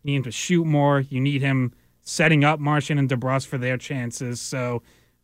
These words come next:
those are fair questions for him. You know, that, that is something new. And if Poitras keeps pushing, maybe at some point he's your number two center. Um, that's, you know, that's a lot to ask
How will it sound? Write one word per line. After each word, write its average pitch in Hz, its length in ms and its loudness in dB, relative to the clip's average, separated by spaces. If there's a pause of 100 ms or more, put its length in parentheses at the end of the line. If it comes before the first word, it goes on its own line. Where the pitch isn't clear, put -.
(140)
those 180 220 6
are 185 60 6
fair 185 260 4
questions 165 460 0
for 113 260 -8
him. 101 100 -8
You 131 80 -2
know, 131 140 2
that, 135 240 0
that 147 160 2
is 143 140 2
something 139 440 2
new. 135 400 2 (380)
And 139 500 2 (540)
if 139 160 -8
Poitras 190 320 4
keeps 175 240 0
pushing, 180 560 2 (320)
maybe 196 260 2
at 214 100 2
some 220 140 4
point 202 200 2
he's 202 180 4
your 165 80 2
number 120 180 0
two 117 200 -8
center. 104 400 -10 (440)
Um, 123 560 0 (120)
that's, - 440 -2 (160)
you 156 120 2
know, 123 200 2
that's 139 240 0
a 160 60 6
lot 170 180 6
to 190 180 -8
ask 151 460 -2